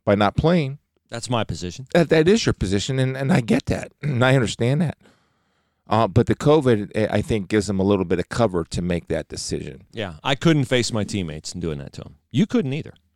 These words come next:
Speaker 1: No, I don't think I could. I, I mean, I, I, I would, pl-, I would definitely play,
Speaker 2: Mm-hmm.
Speaker 1: you know, because I,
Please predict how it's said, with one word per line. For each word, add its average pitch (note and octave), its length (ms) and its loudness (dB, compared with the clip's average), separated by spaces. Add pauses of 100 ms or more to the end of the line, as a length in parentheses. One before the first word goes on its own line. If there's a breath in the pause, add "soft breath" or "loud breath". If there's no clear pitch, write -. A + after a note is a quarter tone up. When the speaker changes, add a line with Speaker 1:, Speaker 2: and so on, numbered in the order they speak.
(440)
Speaker 1:
No, E3+ 60 -8
I D#3+ 120 2
don't G3 120 -2
think - 180 -8
I F#2+ 80 -4
could. F#2 240 -6
I, G#2 180 -2
I B2 40 -10
mean, A2+ 280 -6
I, A#2+ 180 -4 (320)
I, A#2 280 -4 (220)
I C#3 120 0
would, B2 280 -2
pl-, - 140 -10
I B2 100 0
would G#2 320 -6
definitely F#2 580 -6 (840)
play, G2+ 460 -2
Speaker 2:
Mm-hmm. F#2 160 -6
Speaker 1:
you G#2 100 -6
know, G2 160 0
because G2 360 -4
I, G#2 200 -4